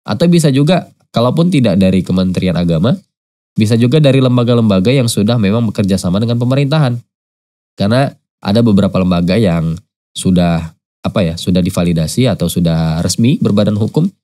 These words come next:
eh, untuk ma-, apa namanya, untuk proses ma-, seseorang itu masuk ke dalam agama Islam.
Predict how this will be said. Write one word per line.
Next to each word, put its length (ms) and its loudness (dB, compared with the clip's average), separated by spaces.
eh, 400 0
untuk 480 0
ma-, 320 2
apa 160 -4
namanya, 400 0
untuk 400 -2
proses 480 -2
ma-, 160 -4
seseorang 480 -2
itu 160 -2
masuk 320 -4
ke 80 -4
dalam 160 -2
agama 320 -6
Islam. 320 -12